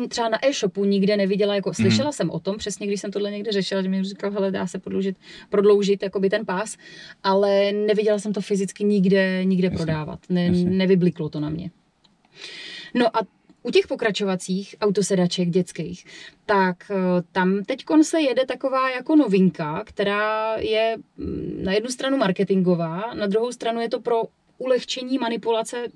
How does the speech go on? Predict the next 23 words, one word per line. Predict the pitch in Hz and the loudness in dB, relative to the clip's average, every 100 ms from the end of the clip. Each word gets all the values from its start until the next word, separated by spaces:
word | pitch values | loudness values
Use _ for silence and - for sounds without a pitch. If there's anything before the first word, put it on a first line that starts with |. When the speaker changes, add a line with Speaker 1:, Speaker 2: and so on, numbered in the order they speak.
| _ | _
Speaker 1:
těm | - 269 | -4 0
rodičům. | 233 196 - 170 170 - - - - - - | 2 0 -2 -4 -4 -6 -16 -20 -20 -20 -4
A | 202 196 196 | -2 0 0
za | 190 | 0
třetí | 196 240 226 247 240 - | -2 -4 -4 -6 -6 -2
je | 214 | 0
to | 202 269 - | 0 -2 -6
pořád | 220 214 233 233 - | -4 0 0 -2 -4
ještě, | 196 - 240 233 233 233 - - | -8 -4 -2 -2 -2 -6 -10 -8
eh, | 208 202 196 190 - - - - - - - | -4 -2 -2 -4 -6 -6 -6 -8 -14 -20 -4
to, | - | -2
co | 214 254 | -2 -2
potvrzuje | 226 220 220 240 | -4 -2 0 0
ty | 262 | 0
výzkumy, | 226 196 - 233 240 | -4 -6 -2 0 0
který | 247 240 247 | -2 -4 -2
mimochodem | 214 220 233 233 240 - _ _ _ _ | -2 -4 -4 -4 -4 -8 _ _ _ _
vlastně | 202 185 240 | -6 -4 -2
má | 247 226 | 0 0
na | 202 | -2
starosti | - 220 - 233 | -4 -4 -4 -4
hlavně | 202 247 | 0 2
Volvo, | 214 185 160 165 | 4 4 2 -4